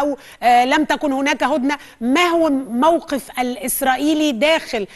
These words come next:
آه، مجل-، داخل مجلس الوزراء الإسرائيلي؟ وهل تصريحات نتنياهو هذه فقط للاستهلاك المحلي؟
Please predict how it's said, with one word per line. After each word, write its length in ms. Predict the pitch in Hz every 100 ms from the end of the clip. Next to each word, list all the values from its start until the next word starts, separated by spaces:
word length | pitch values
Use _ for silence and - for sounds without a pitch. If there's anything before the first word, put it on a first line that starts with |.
| - -
آه، 240 | 220 233
مجل-، 500 | 240 285 269 240 220
داخل 460 | 208 285 - 247 220
مجلس 300 | 262 262 -
الوزراء 400 | 214 220 240 269
الإسرائيلي؟ 640 | 240 226 - 226 269 269 - -
وهل 400 | 240 262 349 339
تصريحات 560 | - 285 - 277 302 285
نتنياهو 460 | 262 277 285 285 247
هذه 280 | 269 262
فقط 320 | 247 277 262 254
للاستهلاك 500 | 233 - 233 247 247
المحلي؟ 480 | 240 - 226 165